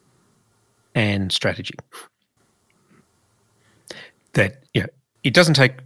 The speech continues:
rocket science to go and place a, an at-market order for V D H G, but it's actually the thought process before that that says, what is the right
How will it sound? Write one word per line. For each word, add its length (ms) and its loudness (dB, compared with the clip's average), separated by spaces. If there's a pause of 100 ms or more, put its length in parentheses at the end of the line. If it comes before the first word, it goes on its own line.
rocket 200 4
science 300 0
to 80 -2
go 160 2
and 120 -2 (220)
place 300 0
a, 180 -2 (120)
an 180 -2
at-market 480 -2
order 260 0
for 180 -8
V 160 -2
D 120 -2
H 200 -4
G, 280 -4 (880)
but 120 6
it's 140 2
actually 300 4
the 140 0
thought 280 4
process 600 -2 (380)
before 500 4
that 340 -6
that 180 -4
says, 420 -4 (600)
what 260 6
is 260 2
the 140 4
right 420 2